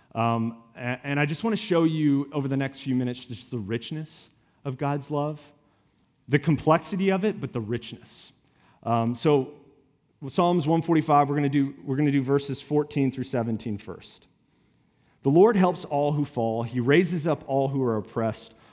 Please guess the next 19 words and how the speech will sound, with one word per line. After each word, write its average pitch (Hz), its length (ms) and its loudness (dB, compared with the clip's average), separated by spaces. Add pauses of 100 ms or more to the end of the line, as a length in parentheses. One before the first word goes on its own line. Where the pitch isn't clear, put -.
(140)
All 190 320 6
eyes 160 360 6
look 147 260 0
to - 120 -6
you, 120 500 0 (180)
and 131 160 2
you 170 80 2
give 160 240 2
them 139 340 -2
their 135 160 -2
food 135 460 -2
at 127 140 -6
the 131 60 -6
proper 127 340 -4
time. 104 500 -6
You 131 220 -6
open 170 280 0
your 143 120 0
hand 107 560 -2